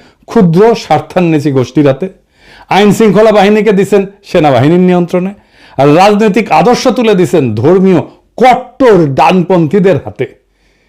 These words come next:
এবার বুঝে দেখেন নেত্র নিউজ কোনটি থেকে টাকা পায়, বুঝছেন? এটাও খুঁজে বের করবো। উনি এখন ইন্ডিয়া থেকে টাকা পাচ্ছে। যাই হোক, আর বেশি আগাই না,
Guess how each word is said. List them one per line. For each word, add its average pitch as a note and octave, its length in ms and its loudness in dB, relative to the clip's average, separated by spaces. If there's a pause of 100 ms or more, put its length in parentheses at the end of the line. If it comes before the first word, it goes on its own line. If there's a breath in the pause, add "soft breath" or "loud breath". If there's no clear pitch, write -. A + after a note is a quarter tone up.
(180)
এবার F#3+ 300 2
বুঝে F#3+ 300 2
দেখেন E3 240 0
নেত্র G3 360 0
নিউজ A3+ 280 0
কোনটি F#3 280 0
থেকে E3 240 0
টাকা F#3 320 -4
পায়, E2+ 360 -4
বুঝছেন? B2+ 520 0 (300 loud breath)
এটাও G#3 240 2
খুঁজে A3+ 320 0
বের D3+ 200 2
করবো। F#2 560 -4 (680 soft breath)
উনি G#3 140 4
এখন A3+ 240 2
ইন্ডিয়া G3+ 300 4
থেকে E3 200 2
টাকা F3 260 0
পাচ্ছে। E2 460 -12 (380 soft breath)
যাই F#3 300 2
হোক, G#2+ 280 0
আর C#3 140 0
বেশি C#3 260 0
আগাই D#3 320 2
না, B2 220 0